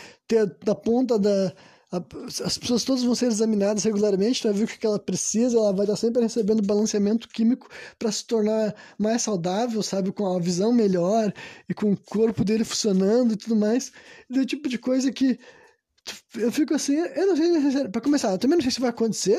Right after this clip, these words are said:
é o tipo de coisa também que, todas essas coisas daí eu posso parecer um velho falando dessas coisas, mas sabe,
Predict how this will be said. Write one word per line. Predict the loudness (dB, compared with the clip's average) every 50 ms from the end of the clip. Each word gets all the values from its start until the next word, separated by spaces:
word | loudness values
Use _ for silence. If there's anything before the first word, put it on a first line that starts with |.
| 2 0
é | 0 -2
o | -2
tipo | -4 -6 -12 -10
de | -4
coisa | -4 -2 -2
também | 0 0 0 0 0
que, | -2 -6 -8 -8 -14 -18 -6
todas | -6 -6 -4 -2
essas | -4 -4 -4
coisas | -2 -2 -2 0
daí | 2 0
eu | 0
posso | 0 -2 -4 -6 -4
parecer | _ -2 -2 -2 -2 0 2
um | 2 2
velho | 2 2 0 0
falando | 0 -2 -2 -2 -2
dessas | -2 -4 -4 -4
coisas, | -2 -2 -2 0 0
mas | -2 -2 -2
sabe, | -2 -2 -2 -2 -4